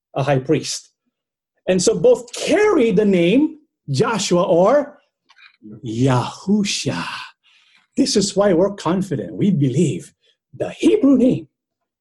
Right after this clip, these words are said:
of our Lord Jesus Christ is what? Yahusha. Why do we believe that his name must be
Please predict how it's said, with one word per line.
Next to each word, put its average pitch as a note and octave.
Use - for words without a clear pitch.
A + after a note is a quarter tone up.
of C3+
our D3
Lord C#3
Jesus C3+
Christ C#3
is C3+
what? A2
Yahusha. D#3
Why B3+
do A#3+
we B3
believe G#3
that F#3+
his A#3
name A3
must G#3+
be A3+